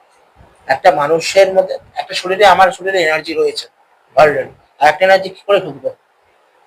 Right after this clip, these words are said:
তো কি মা বাড়ির আবদার নাকি? হ্যাঁ, তবে কিছু ক্ষেত্রে আমি গ্রামের দিকে দেখেছি যে এই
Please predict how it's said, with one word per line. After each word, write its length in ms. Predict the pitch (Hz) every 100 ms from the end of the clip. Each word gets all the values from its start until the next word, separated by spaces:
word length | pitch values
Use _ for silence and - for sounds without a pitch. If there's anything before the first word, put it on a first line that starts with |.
| _ _ _ -
তো 60 | 175
কি 140 | 180
মা 360 | 127 120 143 190
বাড়ির 200 | 220 226
আবদার 340 | 202 - 196
নাকি? 300 | 170 143 _ _ _ _ _ _ _ _ _ _ _ _ _
হ্যাঁ, 300 | 196 160 - _
তবে 180 | 180 143
কিছু 260 | - 180
ক্ষেত্রে 300 | 226 226 -
আমি 80 | 240
গ্রামের 320 | 190 170 190
দিকে 180 | 185 233
দেখেছি 420 | 180 - 190 233
যে 100 | 214
এই 200 | 202 190